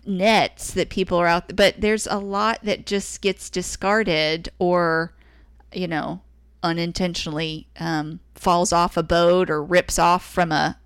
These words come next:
you know, from equipment.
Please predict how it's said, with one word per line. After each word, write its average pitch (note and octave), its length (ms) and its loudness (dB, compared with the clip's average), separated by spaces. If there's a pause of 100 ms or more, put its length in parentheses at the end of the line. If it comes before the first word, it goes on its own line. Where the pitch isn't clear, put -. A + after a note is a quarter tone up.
(100)
you A3 140 4
know, F3 400 0 (580)
from F3 220 -6
equipment. - 800 0